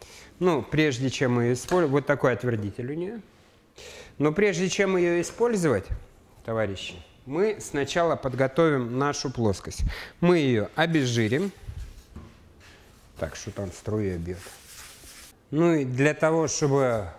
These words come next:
качественно сделать ремонт, естественно, царапки нам нужно эти убрать. Берём наждачную бумагу.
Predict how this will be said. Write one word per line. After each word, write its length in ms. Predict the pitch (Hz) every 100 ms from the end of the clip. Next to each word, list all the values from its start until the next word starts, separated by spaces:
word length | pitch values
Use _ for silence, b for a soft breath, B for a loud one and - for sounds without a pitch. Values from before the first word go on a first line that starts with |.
| - -
качественно 540 | 156 139 - 135 135
сделать 440 | 131 147 139 117
ремонт, 400 | 139 147 180 190
естественно, 640 | - 120 151 147 - 123 113 B B B B
царапки 600 | - 127 127 156 - 117
нам 400 | 110 123 131 113 -
нужно 640 | 127 123 131 110 117 110
эти 380 | - 120 - 117 -
убрать. 460 | 127 139 127 90 - - B B B B -
Берём 500 | 127 160 165 127 107 - B B B B _ _ -
наждачную 840 | 113 135 127 135 110 - 113 104 92 - -
бумагу. 720 | 107 120 139 123 92 90 85